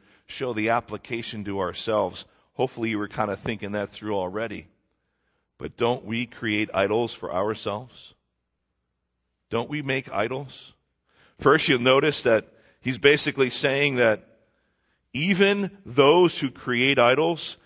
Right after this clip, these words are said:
they have human limitations. Like, they're gonna try to create an idol, but they're the created one. They're not God. See, even those of us who are really good at making idols,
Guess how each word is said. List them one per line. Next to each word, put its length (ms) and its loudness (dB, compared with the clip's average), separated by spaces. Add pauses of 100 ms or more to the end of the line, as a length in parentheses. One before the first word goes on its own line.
(220)
they 320 6
have 300 4
human 420 -2
limitations. 960 -4 (1500)
Like, 220 4
they're 160 2
gonna 180 0
try 180 -2
to 100 -4
create 380 0
an 100 2
idol, 360 0
but 260 -2 (200)
they're 180 0
the 140 -8
created 560 -8
one. 340 -10 (300)
They're 160 -10
not 260 -10
God. 400 -12 (1600)
See, 180 -4
even 420 4
those 280 6
of 120 6
us 200 6
who 120 -2
are 120 2
really 340 0
good 280 2
at 140 0
making 340 -2
idols, 600 -2